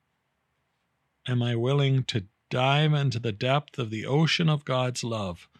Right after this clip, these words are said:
and then reciprocate that love to God and also share it with the people around me.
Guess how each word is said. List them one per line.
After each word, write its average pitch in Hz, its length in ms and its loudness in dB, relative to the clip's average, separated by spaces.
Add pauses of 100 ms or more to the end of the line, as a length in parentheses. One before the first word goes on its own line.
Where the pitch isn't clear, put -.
(840)
and 123 200 2
then 113 280 -2
reciprocate 139 800 0
that 113 140 -6
love 110 260 -8
to 117 120 -6
God 123 440 -4 (760)
and 135 100 2
also 127 340 0
share 113 380 0
it - 180 -10
with 120 180 -6
the 117 100 -6
people 110 340 -4
around 117 340 -2
me. 95 260 -8